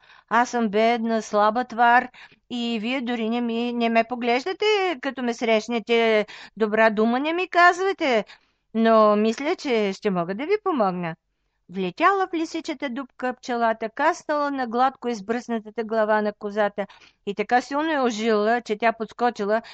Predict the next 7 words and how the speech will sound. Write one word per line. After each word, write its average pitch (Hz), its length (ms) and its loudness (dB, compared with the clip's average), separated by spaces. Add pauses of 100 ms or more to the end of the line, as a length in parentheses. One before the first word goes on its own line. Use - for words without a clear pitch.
(200)
изрещяла: 226 600 4
„Ме! 269 120 4 (720)
Ме!“ 659 300 2 (800)
и - 40 -6
побягнала 415 680 0
като 349 260 -4
обезумяла. 269 840 4